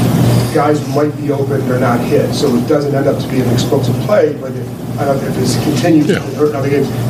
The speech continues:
Speaker 1: how do you look at those kind of plays?
Speaker 2: No, you just, we, we look at everything. That's what we do as coaches. But, um, the bottom line is get our guys fired up, ready to go, um, prepared, uh, full of energy, and then we go out and compete. And then we get to,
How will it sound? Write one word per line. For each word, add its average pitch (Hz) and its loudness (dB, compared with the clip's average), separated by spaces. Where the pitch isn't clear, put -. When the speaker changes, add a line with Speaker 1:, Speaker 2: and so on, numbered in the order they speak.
Speaker 1:
how 175 0
do 160 0
you 151 6
look 147 2
at 120 -4
those 127 0
kind 120 -2
of 120 2
plays? - -2
Speaker 2:
No, 90 2
you 101 4
just, - -2
we, 160 2
we 156 0
look 131 -4
at 120 -4
everything. 113 0
That's 120 -2
what 104 -2
we 101 -2
do 110 2
as 104 2
coaches. 113 -4
But, - -8
um, 104 -2
the - -4
bottom 156 0
line 151 0
is 127 -4
get 139 -2
our 151 -4
guys 143 0
fired 139 0
up, 135 0
ready 135 2
to 123 -2
go, 127 2
um, 117 2
prepared, 131 -2
uh, 113 0
full 147 2
of 127 0
energy, 123 0
and 117 2
then 123 2
we 120 2
go 123 2
out 123 2
and 110 -6
compete. 120 -2
And 117 4
then 117 0
we 135 2
get 151 -2
to, 143 0